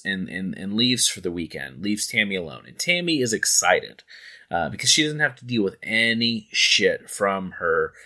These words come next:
evil stepmother threatening her and giving her Clorox enemas, and she doesn't have to worry about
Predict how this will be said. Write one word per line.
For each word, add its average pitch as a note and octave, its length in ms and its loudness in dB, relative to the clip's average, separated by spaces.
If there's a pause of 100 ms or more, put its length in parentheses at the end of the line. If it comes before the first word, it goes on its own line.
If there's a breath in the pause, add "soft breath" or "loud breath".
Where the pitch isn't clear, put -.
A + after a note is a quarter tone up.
(160 loud breath)
evil D3 300 -4
stepmother G2 840 0 (300 soft breath)
threatening G2+ 380 2
her F#2 420 2
and F2 340 -4
giving F#2+ 220 0
her F#2+ 220 -8
Clorox F#2 520 -2
enemas, F2+ 440 -2
and F2+ 120 -6
she G2+ 120 0
doesn't G2+ 180 -2
have G#2+ 140 -14
to G#2+ 80 0
worry F2 400 0
about E2 380 2